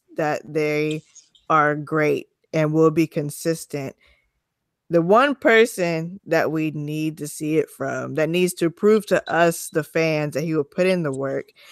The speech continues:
because he's done nothing that he said he was going to do.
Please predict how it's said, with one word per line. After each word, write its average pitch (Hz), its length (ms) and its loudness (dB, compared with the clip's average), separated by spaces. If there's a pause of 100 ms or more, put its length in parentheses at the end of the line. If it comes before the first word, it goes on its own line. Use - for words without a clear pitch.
(180)
because 165 300 2
he's 180 180 4
done 170 380 4
nothing 175 540 4
that 170 120 4
he 165 140 2
said 190 260 2
he 208 80 2
was 170 120 -2
going 156 260 -2
to 165 100 -10
do. 143 380 -4